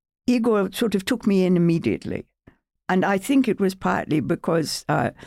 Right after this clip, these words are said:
you know, he felt I was a, a, a little girl lost in, in, in Moscow, basically. And he, he, he was a protective kind of man, as well as a flirtatious one. Uh, he did take in waifs and strays, and I thought I came into that category,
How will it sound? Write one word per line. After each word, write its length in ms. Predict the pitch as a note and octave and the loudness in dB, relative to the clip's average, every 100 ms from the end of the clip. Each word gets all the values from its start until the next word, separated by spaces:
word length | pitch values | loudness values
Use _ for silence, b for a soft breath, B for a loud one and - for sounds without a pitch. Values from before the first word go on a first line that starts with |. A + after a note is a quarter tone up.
| B B - | B B -2
you 80 | |
know, 140 | F#3+ D#3 | 0 2
he 140 | F3+ | 0
felt 300 | F#3+ F#3+ F#3 | 0 -2 0
I 140 | F3 E3+ | 0 0
was 220 | D#3+ D#3+ | -2 -2
a, 140 | D3+ | -2
a, 180 | - F3 - | 0 -2 0
a 60 | F#3 | 0
little 280 | G3+ G#3+ F3 | 0 0 0
girl 280 | F3+ F3+ E3+ | 0 2 2
lost 440 | F3 F3+ - - | 0 -2 -4 -4
in, 220 | E3 E3 | -2 -2
in, 260 | - D#3+ D#3 | 0 -2 0
in 160 | E3 D#3 | 0 0
Moscow, 400 | D3 - - C3 | -2 -2 -4 -2
basically. 600 | D3+ - - - D3 C3 | -2 -4 -6 -2 0 0
And 100 | D#3+ | 0
he, 220 | F3+ C#3 | 0 2
he, 180 | F#3+ F#3 | 0 2
he 140 | F#3+ | 0
was 180 | F3 F3 | 0 -2
a 80 | D#3+ | -4
protective 640 | - - A3 A3 - C#3+ C3+ | -6 -6 -4 -6 -4 -6 -4
kind 220 | - C3 | -2 0
of 60 | |
man, 260 | D3 A#2 - - B B B B B _ - | 0 -2 -6 -12 B B B B B _ -6
as 160 | E3+ | -2
well 180 | F3 D3+ | -2 -2
as 100 | D#3+ | -2
a 80 | D#3 | -4
flirtatious 680 | E3 D3+ - D#3 D3+ C#3 - | -2 -2 -2 -4 -2 -6 -2
one. 260 | C#3 B2+ - B B - | -2 -2 -6 B B -2
Uh, 160 | E3 - | -2 0
he 160 | F3+ | 2
did 240 | G3+ G#3+ F3+ | 2 2 0
take 280 | G#3+ F3+ F3+ | 0 0 0
in 180 | D#3+ | 0
waifs 380 | D#3+ D#3+ E3 - | 2 0 -2 -2
and 120 | E3 | -2
strays, 540 | E3 - A3 A#3+ A#3+ G#3 | -2 -2 0 2 0 0
and 140 | E3+ | -2
I 120 | F3 | -2
thought 320 | F#3 G3 F#3 F#3+ | -2 0 0 0
I 120 | C#3+ | -4
came 260 | C#3 D#3+ | -2 -2
into 220 | D#3+ D#3 C#3 | -2 -2 -4
that 200 | C3+ - | -4 -4
category, 560 | A#3+ A#3 G3 F#3+ F3 | -6 -4 -2 0 -2